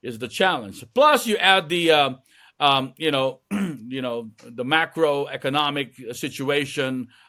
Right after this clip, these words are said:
uh, rising energy cost, you know, the war, and all the other stuff.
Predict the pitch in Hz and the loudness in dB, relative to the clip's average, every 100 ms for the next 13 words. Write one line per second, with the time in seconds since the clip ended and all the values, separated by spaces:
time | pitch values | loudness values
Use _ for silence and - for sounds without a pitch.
0 | - 120 139 165 165 151 139 156 147 139 | -4 -2 2 0 0 -6 -4 -4 -4 -6
1 | 139 139 135 127 120 123 - _ _ 135 | -10 -2 2 2 2 -4 -12 _ _ -8
2 | 131 123 113 123 156 151 143 135 135 135 | -4 -4 -2 0 4 6 4 0 -4 -10
3 | _ - 131 131 151 143 139 156 143 - | _ -10 -8 -2 0 0 0 -2 -4 -6
4 | 120 113 110 | -8 -8 -12